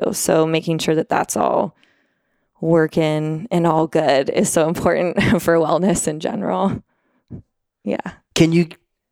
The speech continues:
Speaker 2: give your audience today just a, a snapshot and maybe just a real quick framework of what they can actually do right away to improve their life, regardless of their
Speaker 1: Yeah.
Speaker 2: s-, state?
Speaker 1: Absolutely.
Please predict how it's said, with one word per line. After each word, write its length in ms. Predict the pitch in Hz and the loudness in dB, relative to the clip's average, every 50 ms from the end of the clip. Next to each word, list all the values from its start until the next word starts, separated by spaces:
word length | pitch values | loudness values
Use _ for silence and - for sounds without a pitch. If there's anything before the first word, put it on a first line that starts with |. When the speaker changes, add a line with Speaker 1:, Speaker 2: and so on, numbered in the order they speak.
| _ _ _ - | _ _ _ 0
Speaker 2:
give 240 | - 143 151 131 131 | 2 4 4 4 4
your 240 | 139 151 160 151 127 | 4 6 6 6 4
audience 400 | 120 120 117 117 117 113 - - | 2 2 2 0 0 0 -2 -2
today 540 | - 135 120 120 117 110 107 107 101 - _ _ - | 0 2 4 4 4 4 4 2 0 -4 _ _ -6
just 300 | 143 - 143 - - - | 0 0 2 2 2 2
a, 120 | 123 110 - - 123 | 0 0 0 0 0
a 80 | 117 | 0
snapshot 800 | - - - 127 127 127 135 135 - - - - 113 101 104 - - | 0 0 0 2 2 4 4 2 2 0 0 2 2 2 0 -2 -2
and 220 | 113 113 113 - | -6 -6 -6 -4
maybe 300 | 131 131 139 143 135 123 | -2 0 0 0 0 -2
just 220 | 120 127 - - - | -2 -2 -4 -2 -2
a 100 | 92 - - | -4 -4 -4
real 240 | 131 120 135 139 127 | 0 2 2 2 2
quick 420 | - - - 175 - - - - - | 2 0 2 2 2 0 -2 -10 -14
framework 760 | - - - - - - 127 143 160 156 131 110 113 - - | -12 -14 -12 -8 -2 2 4 4 4 4 2 2 0 2 0
of 100 | 107 107 | 0 2
what 220 | 127 139 - - | 2 2 2 4
they 120 | 143 151 185 | 2 2 2
can 180 | - 175 147 | 2 0 2
actually 380 | 139 131 - - - 120 123 117 | 2 0 -2 -2 -2 0 0 0
do 400 | 110 123 123 120 113 113 113 - _ _ _ _ - - - _ - | 2 2 2 4 4 2 0 -2 _ _ _ _ -20 -20 -20 _ -2
right 260 | 110 131 143 170 160 | 2 4 4 4 4
away 380 | 147 110 98 90 90 110 113 - _ _ _ _ _ _ _ - - _ - | 4 2 2 0 0 -2 -4 -6 _ _ _ _ _ _ _ -20 -14 _ -2
to 420 | - 139 135 135 131 131 127 - - - | 2 4 6 6 6 4 2 0 0 -2
improve 560 | 135 127 - - 147 143 143 135 120 113 107 | -2 -2 0 2 2 4 4 2 0 0 2
their 260 | 120 131 143 160 160 | 2 4 4 4 4
life, 340 | 123 107 92 98 95 - - | 4 2 2 0 -2 -2 -4
regardless 460 | 107 104 113 110 113 113 110 104 - | -4 0 2 2 2 0 -2 -2 -2
of 140 | 110 95 95 | -2 0 2
their 300 | 104 104 98 98 95 - _ _ _ _ _ _ _ _ _ _ _ _ _ _ _ _ _ _ _ _ - | 2 2 2 2 -2 -4 _ _ _ _ _ _ _ _ _ _ _ _ _ _ _ _ _ _ _ _ -4
Speaker 1:
Yeah. 280 | 226 220 254 277 294 294 | -2 0 0 2 2 2
Speaker 2:
s-, 300 | 269 247 208 185 185 190 | 2 2 2 2 2 0
state? 360 | 190 165 139 113 92 - - - _ _ _ - | 2 2 0 0 0 -6 -12 -18 _ _ _ -4
Speaker 1:
Absolutely. 640 | - 247 226 - - 247 226 - 131 147 135 - - | -2 -2 0 2 2 2 4 4 4 2 0 -2 -4